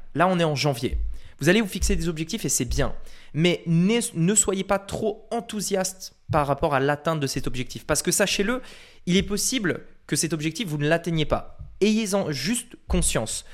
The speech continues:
Dans l'objectif que si, en effet, ce n'est pas le cas, eh bien, vous ne tombiez pas trop bas. Vous ne soyez pas, euh, dépressif, quoi. Mais ça doit pas non plus vous empêcher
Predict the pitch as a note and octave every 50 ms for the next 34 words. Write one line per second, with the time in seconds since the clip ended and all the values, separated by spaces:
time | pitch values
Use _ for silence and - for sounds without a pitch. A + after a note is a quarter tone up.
0 | - - - - - D3+ D#3 F3 D#3+ D#3+ F3 E3+ - C4 - - F3 D3 - -
1 | - G#3 G3+ - - - - - - B2 C3 C#3 C#3 - C4+ D4+ - G#3 E3+ -
2 | D3 C3+ - - F3 - - - - _ _ _ - _ _ _ - D3 C#3 C#3
3 | D3+ F#3 G#3 A#3+ - - - - - B2+ B2+ D#3+ F3+ E3+ E3+ E3+ - - - -
4 | _ _ _ _ _ - F#3+ E3 D#3+ D#3 - D#3+ D3 - - D#3 - - - -
5 | - C3 A#2+ - - D3 C#3 C3 - E3+ E3+ E3 C#3 A#2+ A2+ A#2 B2 C#3+ - -
6 | D#3 C3+ - - A#2+ - - - - - - - - - - - - - - -
7 | C#3+ D3 E3 G3+ G#3+ F#3+ C#3+ - - - - - - - _ _ _ - _ -
8 | - - - - D3 C3+ D#3 D#3+ D#3+ - B3+ A#3 F#3 F#3 F3 - - G#3+ F3+ D#3
9 | C#3 D3 C#3 - D3 C3 - - G#3 A3+ C4 -